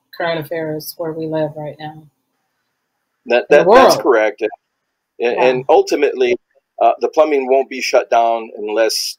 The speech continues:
Speaker 2: you know, my staff and I facilitate the shutdown. So they're scheduling work that's gonna require our assistance to facilitate it. Uh, they'll really just be spinning their wheels. Um, they may express their upset, their ire to myself or the board,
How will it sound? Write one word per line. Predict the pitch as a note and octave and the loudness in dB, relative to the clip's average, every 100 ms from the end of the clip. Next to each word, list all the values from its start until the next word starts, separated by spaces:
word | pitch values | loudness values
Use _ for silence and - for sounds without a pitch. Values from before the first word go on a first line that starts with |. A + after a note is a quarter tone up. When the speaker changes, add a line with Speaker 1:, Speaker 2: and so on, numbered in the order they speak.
| - | -14
Speaker 2:
you | A#2 | -10
know, | A2 | -6
my | A2 A2 | -2 -2
staff | - A2+ A2+ - | 0 0 0 0
and | A2 | -2
I | A2 G#2+ G#2 - _ | 0 -2 -4 -10 _
facilitate | - G2+ D3+ D3+ - G2+ | -6 0 0 0 -2 -6
the | G#2 | -4
shutdown. | F2+ G#2+ - G2 G2 F#2+ | -4 -4 -4 -4 -4 -6
So | A2 G2+ - _ _ - | -4 -4 -6 _ _ 2
they're | D3 | 2
scheduling | E3+ - D#3 D#3+ D3+ C#3+ A#2 | 2 0 0 0 0 0 0
work | B2 B2+ - | 0 0 -2
that's | G#2+ | -6
gonna | - B2 | -4 -6
require | A#2 G#2+ - - B2+ B2+ A#2+ G#2+ | -4 -6 -6 0 2 2 0 2
our | A2 A#2+ | 2 0
assistance | G#2 - - - - - - - _ _ _ | -2 -6 -4 -2 -2 -4 -14 -14 _ _ _
to | - A2 | -8 -6
facilitate | A2 - C#3+ - - A#2 G#2 | -4 2 2 2 0 0 0
it. | G#2 - - _ _ _ | 0 -4 -12 _ _ _
Uh, | G#2+ G#2+ G2 - | -8 -6 -6 -2
they'll | A#2+ A#2 A#2 | 0 2 -2
really | G#2+ B2+ C#3 B2+ | 0 4 4 2
just | C3 - - | -4 -8 -8
be | A#2+ | -10
spinning | - B2 A#2+ A#2 | -8 -6 -6 -6
their | A#2 G#2+ | -4 -4
wheels. | A2+ A#2 A2+ A2 - - _ _ - | -2 0 0 -2 -6 -14 _ _ -8
Um, | G2+ G2+ G2+ G#2 | -4 -4 -4 -6
they | A2+ | -4
may | G#2+ A#2 | 0 2
express | A#2 - - C3+ - | 0 -2 0 0 0
their | A2 G#2+ | 0 2
upset, | A2 - A2 G#2 | 0 -2 -2 0
their | A2 G2 | 0 0
ire | G#2+ G#2+ G#2+ | 2 2 0
to | G2 G#2+ | -4 -4
myself | G#2 G2+ A2+ G#2+ - | -4 -2 0 0 -2
or | A2 | -4
the | G#2+ | -4
board, | G#2+ G#2+ G2+ G2+ G#2 | -2 0 2 2 -2